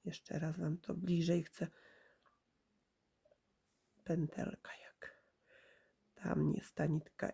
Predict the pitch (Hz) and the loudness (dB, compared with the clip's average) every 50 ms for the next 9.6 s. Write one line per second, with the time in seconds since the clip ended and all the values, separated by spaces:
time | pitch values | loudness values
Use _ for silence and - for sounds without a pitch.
0 | - _ - 165 151 - - - - - - _ _ _ _ _ _ _ _ _ | -6 _ -4 -4 -4 -2 -2 -2 -2 -4 -10 _ _ _ _ _ _ _ _ _
1 | _ _ _ _ _ _ _ _ _ _ _ _ _ _ _ _ - - - 190 | _ _ _ _ _ _ _ _ _ _ _ _ _ _ _ _ -6 0 2 6
2 | 214 262 392 440 - - - - - _ _ _ _ _ _ _ _ _ - 156 | 6 6 6 6 2 -4 -16 -20 -20 _ _ _ _ _ _ _ _ _ 0 2
3 | 156 160 165 - 185 - - - - - _ - 214 202 - - _ - 175 165 | 2 4 2 2 0 0 0 0 0 0 _ -2 -2 -2 -2 -8 _ 0 2 4
4 | 170 175 165 156 175 - - - 277 277 277 269 - - - - - - 466 480 | 6 6 6 4 4 0 -4 0 4 4 4 4 2 -4 -8 -4 4 6 6 6
5 | - - - - - - - - - - - _ _ _ _ _ _ _ _ _ | 6 0 -18 -20 -20 -20 -20 -20 -20 -20 -20 _ _ _ _ _ _ _ _ _
6 | _ _ _ _ _ _ _ _ _ _ _ _ _ _ _ - 330 - - - | _ _ _ _ _ _ _ _ _ _ _ _ _ _ _ 2 2 2 2 -4
7 | _ - - 185 180 185 180 180 - - - - - _ _ _ _ _ _ _ | _ 0 2 2 4 4 4 4 2 -2 -8 -14 -20 _ _ _ _ _ _ _
8 | _ _ _ _ _ _ _ _ _ _ - - - - - - - - - - | _ _ _ _ _ _ _ _ _ _ -20 -20 -10 -4 -2 -2 -2 -2 -6 -10
9 | - - - - - - - - - - - | -10 -10 -12 -10 -8 -8 -10 -8 -6 -6 -6